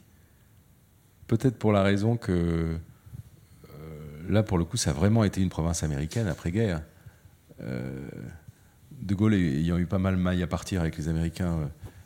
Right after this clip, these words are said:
pen-, pendant la guerre, alors qu'il était président du Conseil dans les premiers temps de la Libération,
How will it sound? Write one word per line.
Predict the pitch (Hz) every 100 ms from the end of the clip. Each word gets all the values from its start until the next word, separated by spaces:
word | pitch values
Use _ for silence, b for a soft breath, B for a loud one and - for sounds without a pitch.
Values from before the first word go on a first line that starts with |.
| b b - - -
pen-, | 98 - - -
pendant | - 92 92
la | 90
guerre, | 95 104 98 92 b b b b b - - -
alors | 82 85
qu'il | - 92
était | 87 98
président | - 92 90
du | 90
Conseil | 95 92 101 92
dans | 85
les | 85
premiers | - 90 87
temps | 101
de | 92
la | 90
Libération, | 92 92 90 - 92